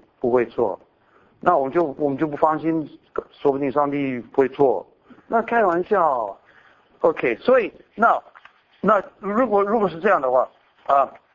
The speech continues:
哎，我就想，我刚提到说一些，一些，我们会把，我们会把福音改成信耶稣得永生不一定，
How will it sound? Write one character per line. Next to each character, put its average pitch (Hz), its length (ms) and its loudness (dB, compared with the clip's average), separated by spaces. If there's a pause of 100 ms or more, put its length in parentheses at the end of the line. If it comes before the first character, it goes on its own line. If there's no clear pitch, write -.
(3000)
哎， 139 240 2 (220)
我 160 180 2
就 226 140 -6
想， 110 340 -2 (1400)
我 147 200 4
刚 226 400 0
提 127 200 -12
到 131 200 2
说 160 140 -2
一 151 80 -2
些， 151 280 0 (100)
一 156 100 -6
些， 139 360 0 (1080)
我 151 140 4
们 156 100 -2
会 214 220 0 (260)
把， 151 160 2 (140)
我 165 80 -8
们 180 80 -2
会 233 100 2
把 156 160 0
福 - 160 -12
音 202 160 -6
改 110 320 -2
成 131 260 -4 (1160)
信 233 180 4
耶 202 160 4
稣 196 180 -10
得 170 160 2
永 156 260 -2 (160)
生 165 440 0 (160)
不 147 300 0
一 135 120 -4 (140)
定， - 240 -2